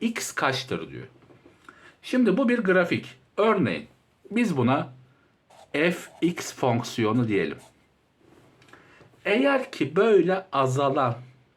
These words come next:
bu şekil. Bakın on iken yirmi iki oluyor. Daha büyüyor,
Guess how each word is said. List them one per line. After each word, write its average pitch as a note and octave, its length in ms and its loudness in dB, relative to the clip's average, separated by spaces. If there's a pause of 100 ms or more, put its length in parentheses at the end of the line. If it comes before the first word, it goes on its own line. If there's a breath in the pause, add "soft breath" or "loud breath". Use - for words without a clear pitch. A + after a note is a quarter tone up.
bu F3+ 80 0
şekil. - 440 -6 (1080 soft breath)
Bakın D3 380 0 (320)
on G3 220 4
iken B2 240 -2
yirmi C3+ 320 0
iki E3+ 180 -2
oluyor. G3+ 380 4 (600 soft breath)
Daha F3+ 400 2
büyüyor, C3 460 2